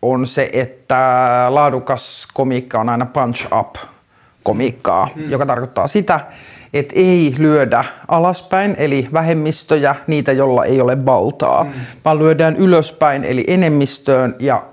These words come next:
Speaker 1: val-, niihin ryhmiin, joilla on valtaa,
Speaker 2: Mm.
Speaker 1: tällä simppelisti. Ää,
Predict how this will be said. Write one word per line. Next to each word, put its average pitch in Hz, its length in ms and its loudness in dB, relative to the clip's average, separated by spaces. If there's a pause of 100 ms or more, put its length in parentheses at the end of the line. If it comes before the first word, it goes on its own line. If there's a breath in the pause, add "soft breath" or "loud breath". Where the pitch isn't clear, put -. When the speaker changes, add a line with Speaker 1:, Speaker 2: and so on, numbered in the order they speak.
(100)
Speaker 1:
val-, 135 320 2 (120)
niihin 139 480 0 (140)
ryhmiin, 131 420 0
joilla 113 280 4
on 117 220 -2
valtaa, 104 500 -4
Speaker 2:
Mm. - 120 -20
Speaker 1:
tällä 101 220 -2
simppelisti. - 680 -8 (880 loud breath)
Ää, 139 480 0